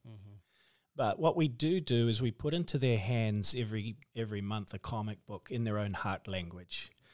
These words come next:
Speaker 2: um, which is drawn by local artists in local languages. And that provides some kind of structure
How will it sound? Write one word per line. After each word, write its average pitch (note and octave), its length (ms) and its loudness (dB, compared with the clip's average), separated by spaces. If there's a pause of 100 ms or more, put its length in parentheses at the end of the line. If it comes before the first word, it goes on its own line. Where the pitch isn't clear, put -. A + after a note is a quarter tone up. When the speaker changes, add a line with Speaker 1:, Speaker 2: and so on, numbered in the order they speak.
(400)
Speaker 2:
um, F2 340 -6
which G#2+ 240 -2
is G2+ 140 -2
drawn G#2+ 340 0
by F#2+ 120 0
local F#2+ 440 -6
artists F#2 500 -2
in G2 140 -6
local F#2+ 360 -10 (200)
languages. F#2 800 -10 (500)
And C3+ 160 2
that D3+ 220 4
provides B2 380 6
some A#2+ 300 4
kind B2 160 0
of G2 60 0
structure - 680 0